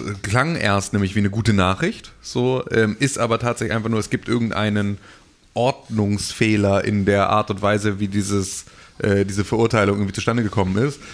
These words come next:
Und deswegen wird sie jetzt einfach nur, also eigentlich, sie hat selber gesagt, ne, ich bin nicht freigesprochen worden, sondern wir sind einfach nur im Prozess zwei Schritte zurück.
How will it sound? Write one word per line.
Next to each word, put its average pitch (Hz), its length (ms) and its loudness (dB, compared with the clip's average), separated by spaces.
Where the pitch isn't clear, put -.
Und 107 80 2
deswegen 107 340 2
wird 110 140 0
sie 117 100 0
jetzt 107 160 2
einfach 110 180 0
nur, 110 220 -2
also 107 200 0
eigentlich, 135 380 -2
sie 147 240 2
hat 113 140 -2
selber 123 240 4
gesagt, 110 380 -2
ne, 139 100 2
ich - 140 -4
bin 123 160 2
nicht 117 200 -2
freigesprochen 147 880 0
worden, 156 460 -2
sondern 123 380 2
wir 113 80 0
sind 120 120 2
einfach 123 180 0
nur 127 120 0
im 123 80 0
Prozess - 440 -2
zwei 117 260 2
Schritte 120 320 -2
zurück. 139 420 -2